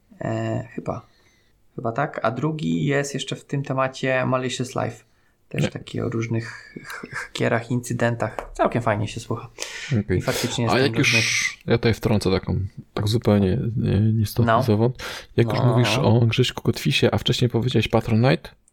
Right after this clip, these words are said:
Speaker 2: to chcę powiedzieć, że Grzesiek ma
Speaker 1: Dwa plus
Speaker 2: Patronite.
Speaker 1: dwa.
Speaker 2: Równa się Patronite, y, Grześka, więc jak słuchacie podcastu Grześka Kotwisa i go sobie cenicie, to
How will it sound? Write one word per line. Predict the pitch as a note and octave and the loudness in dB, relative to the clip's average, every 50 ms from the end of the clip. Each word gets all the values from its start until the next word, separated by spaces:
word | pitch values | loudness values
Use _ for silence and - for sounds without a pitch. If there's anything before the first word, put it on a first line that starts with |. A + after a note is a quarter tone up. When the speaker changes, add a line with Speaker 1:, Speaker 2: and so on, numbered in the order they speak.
| _ _ _ | _ _ _
Speaker 2:
to | - A#2 | -8 -6
chcę | - - B2+ B2+ B2 | 0 2 2 2 2
powiedzieć, | - A2 A2 A2+ G#2+ A#2 C3+ C#3 - | 0 0 2 2 2 2 2 2 2
że | C3 A2+ | 2 2
Grzesiek | A2 - - C3+ B2+ - | 2 2 0 0 2 2
ma | C3+ | 2
Speaker 1:
Dwa | C3 C#3 C3 B2+ | 0 2 2 4
plus | D#3+ | 4
Speaker 2:
Patronite. | C3+ A#2+ A#2 A2+ - - A#2 | 4 4 4 4 4 4 4
Speaker 1:
dwa. | A#2+ B2 C3+ D3 D3 - _ _ _ - - - - - - _ _ _ - | 4 4 4 2 -2 -8 _ _ _ -20 -20 -20 -20 -20 -20 _ _ _ 0
Speaker 2:
Równa | A#2+ A2+ A#2+ A#2+ | 0 2 4 2
się | - - B2 A#2 A#2 A#2 A#2 - | 4 4 4 6 6 6 4 4
Patronite, | B2+ B2 - - A#2+ A#2 A#2+ A#2+ A#2 - - - - - A2+ | 2 2 4 4 4 6 6 4 2 0 -10 -8 0 2 2
y, | A2+ A2 A2 A2+ | 4 4 2 2
Grześka, | G#2+ A2 A#2+ A#2+ B2 - - E3 E3+ | 2 2 2 2 2 2 2 2 2
więc | D3+ C#3 B2+ B2 - | 2 2 2 2 2
jak | B2+ B2 - | 0 -2 0
słuchacie | - A#2+ - B2 A#2 - - | -2 2 4 4 2 2 0
podcastu | - - - - - B2+ A#2 - - A#2 | -4 -6 -4 0 0 0 0 0 -2 -2
Grześka | - - A#2 - - B2 A#2+ A#2 A#2 A2+ A2+ - - - - - - - - - _ _ _ - | 0 0 -2 0 2 2 4 4 4 2 0 -4 -10 -20 -20 -20 -20 -20 -20 -20 _ _ _ -2
Kotwisa | - G#2+ - - A2+ A2 - B2 A#2+ | -2 -2 0 0 -2 2 4 2 2
i | B2+ A#2+ | 2 2
go | A#2 A2+ | -2 -2
sobie | - - A#2 - A2 | -2 -2 -2 -2 0
cenicie, | - A#2 A2+ A2+ A#2+ B2+ - E3+ - F3+ - - | 2 2 4 4 2 2 4 4 2 2 2 2
to | - B2+ B2 | 2 2 2